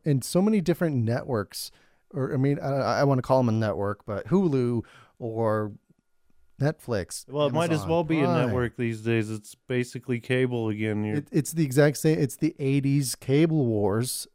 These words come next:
Speaker 1: again, but now instead of on television and broadcast, it's online and these streaming, um, not to mention, you know, ones that are free that you just get the ads for, you know,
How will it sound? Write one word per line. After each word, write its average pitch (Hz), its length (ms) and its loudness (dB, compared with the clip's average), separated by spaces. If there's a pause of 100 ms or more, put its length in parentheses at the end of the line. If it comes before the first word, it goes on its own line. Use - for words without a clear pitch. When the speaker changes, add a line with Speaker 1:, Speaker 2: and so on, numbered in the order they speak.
(320)
Speaker 1:
again, 131 360 4
but 139 160 2
now 127 380 2
instead 117 460 -2
of 110 240 -4
on 107 300 -2
television 127 720 2
and 107 160 -2
broadcast, 131 960 -2 (140)
it's - 360 -6 (200)
online 101 960 0
and 107 180 -4
these 113 140 -2
streaming, 127 600 -2 (520)
um, 113 200 -6
not 147 180 4
to 143 60 0
mention, 139 600 4 (600)
you 139 80 -2
know, 131 280 4
ones 139 300 4
that 131 320 4 (220)
are 127 320 0
free 147 500 4
that 139 340 0
you 139 60 0
just 127 180 0
get 139 160 -2
the 127 160 -2
ads 139 480 4
for, 175 400 0
you 156 120 2
know, 156 360 2